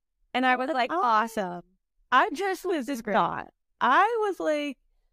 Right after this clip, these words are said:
Speaker 2: felt like if I had wronged someone in a video game or wronged someone in real life, I was gonna feel the same amount of guilt that I would have felt in
Speaker 1: Mm-hmm.
Speaker 2: either situation. Like, I had
Speaker 1: Right.
Speaker 2: no real way of, like, separating myself.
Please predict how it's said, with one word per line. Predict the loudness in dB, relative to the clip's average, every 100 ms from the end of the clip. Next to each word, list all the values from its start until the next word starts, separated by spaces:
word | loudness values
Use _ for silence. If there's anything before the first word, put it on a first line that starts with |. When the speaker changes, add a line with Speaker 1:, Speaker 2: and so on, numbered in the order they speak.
| _ 0
Speaker 2:
felt | 2
like | 2 -2 -4
if | -4 0
I | 2
had | 2 0
wronged | 0 0 0 -2
someone | -4 -4 -2
in | -2
a | -4
video | -4 -2 -2
game | 0 0 0
or | -2
wronged | 0 0 0
someone | -4 -4 -2
in | 0
real | 0
life, | 2 0 0
I | 0
was | 0 -4
gonna | -4 -4
feel | -2 -2
the | -2
same | -4 -4 -2
amount | 0 0
of | -2 -8 -4
guilt | -2 0 -2 -8 -20 _ _ -2
that | 2
I | 2
would | 2 0
have | -2
felt | 0 0 2 -2 -6
in | -6 -4 -6
Speaker 1:
Mm-hmm. | -6
Speaker 2:
either | -4 0 0 0
situation. | -4 -4 -2 0 -2 -4 -8 -10 -8
Like, | -6 -6 0
I | 0
had | 0 0
Speaker 1:
Right. | 2 2
Speaker 2:
no | 2 0 -4 -8 -4
real | 0 0
way | 0 -2 -2
of, | -4
like, | -2 -2 -2
separating | -6 -4 -4 -2 -4 -2 -2
myself. | -2 -2 -2 -2